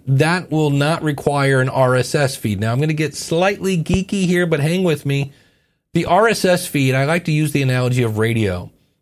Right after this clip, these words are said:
And that is, for those of us that remember radio, your R S S feed was like your signal, your ninety-seven point five. And then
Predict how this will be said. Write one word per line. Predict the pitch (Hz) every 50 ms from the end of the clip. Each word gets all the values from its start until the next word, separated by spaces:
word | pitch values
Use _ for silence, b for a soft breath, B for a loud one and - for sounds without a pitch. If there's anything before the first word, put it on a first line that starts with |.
| _ _ _ -
And | 139 143 139 143
that | 151 165 170 151
is, | 143 143 139 135 131 131 - - - -
for | - - 156 143
those | 143 143 143 135
of | 139 135
us | 135 127
that | - 135
remember | 120 113 113 123 127 127 117 104
radio, | 101 98 95 92 92 95 92 90 90 95 - b b b b b b b
your | 156 156
R | - 165 175 196
S | 196 185 -
S | 185 175 175 175
feed | - 160 143
was | 131 135 135 131
like | 131 127 131 -
your | 127 127
signal, | - - - 139 123 113 101 87 90
your | 98 110 117
ninety-seven | 131 139 147 156 151 131 - 143 135 131 131 127 123
point | - 120 110 110 107
five. | - - 220 220 170 113 95 85 73 - - _ _ _ _ _ _ _ _ _ -
And | 156 151 147 143
then | 147 143 143 139 135 135 135 -